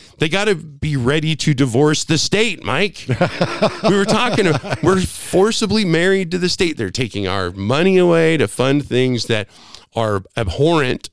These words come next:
Speaker 1: to Christians.
Speaker 2: Right.
Speaker 1: So we gotta take action.
Speaker 2: Yes, we do.
Speaker 1: And, and how do you do that? Is it by just encouraging a couple family members and friends to vote? No.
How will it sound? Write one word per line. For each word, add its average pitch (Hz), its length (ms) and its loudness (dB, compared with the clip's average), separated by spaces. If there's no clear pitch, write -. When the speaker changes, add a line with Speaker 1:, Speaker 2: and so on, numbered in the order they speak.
Speaker 1:
to 104 340 0
Christians. 98 680 -4
Speaker 2:
Right. 98 260 0
Speaker 1:
So - 160 0
we 165 100 0
gotta 175 200 2
take 180 240 0
action. 156 480 -2
Speaker 2:
Yes, 95 240 -4
we 110 120 0
do. 104 80 2
Speaker 1:
And, 131 180 0
and 131 160 0
how 143 120 0
do 143 80 -2
you 147 120 4
do 165 200 2
that? 90 280 -2
Is 104 360 -4
it 101 300 -2
by 104 420 -2
just - 200 -2
encouraging 123 560 0
a 123 60 2
couple 110 280 0
family 113 440 0
members 110 460 0
and 95 120 -2
friends 131 380 2
to - 80 -2
vote? 147 300 2
No. 170 320 -2